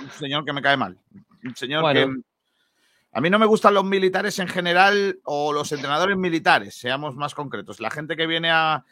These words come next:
Speaker 1: al famoso mano dura y todo eso, no, no, no.
Speaker 2: Bueno, pues eso se suponía que era casi Caris y nada más lejos de la realidad al final, ¿eh?
Speaker 1: Pero luego hemos visto que no, es verdad.
Speaker 2: Sí.
Speaker 1: En fin, dice en cincuenta y cinco días en el Tívoli,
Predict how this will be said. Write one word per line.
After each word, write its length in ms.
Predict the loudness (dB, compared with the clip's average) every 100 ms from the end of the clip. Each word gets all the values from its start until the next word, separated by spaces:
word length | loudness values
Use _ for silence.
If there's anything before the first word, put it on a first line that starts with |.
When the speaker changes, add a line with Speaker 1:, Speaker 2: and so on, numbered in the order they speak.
| _ _
Speaker 1:
al 140 | -6
famoso 420 | -4 -2 -2 -2
mano 360 | 0 0 0 0
dura 680 | 4 6 6 6 8 8 6
y 80 | 2
todo 160 | -4
eso, 180 | -6 -10
no, 160 | -10 -10
no, 180 | -10 -14
no. 80 | _ _ _ _ _ -12
Speaker 2:
Bueno, 160 | -6 -4
pues 140 | 0
eso 180 | 4 4
se 100 | 4
suponía 300 | 2 2 2
que 60 |
era 140 | 2 2
casi 280 | 0 0 -2
Caris 340 | 0 2 0
y 180 | 0 -2
nada 220 | 0 -2
más 160 | -2 -2
lejos 260 | -4 -4 -4
de 60 |
la 140 | -2 -4
realidad 340 | -4 -2 -2
al 100 | -2
final, 320 | -8 -6 -6
¿eh? 40 | -6
Speaker 1:
Pero 120 | -8
luego 140 | -10
hemos 160 | -8 -6
visto 220 | -6 -6
que 100 | -4
no, 320 | -6 -8 -14 _
es 60 | _
verdad. 200 | -20 -20
Speaker 2:
Sí. 160 | -10 -8 -8 -12 _ _ _ _ _ _
Speaker 1:
En 100 | -14
fin, 200 | -4 -2
dice 520 | -2 2 6 8 6
en 80 | 4
cincuenta 260 | 2 -4 -4
y 20 |
cinco 180 | -2 2
días 200 | 4 4
en 60 |
el 80 | 2
Tívoli, 440 | 0 2 2 -2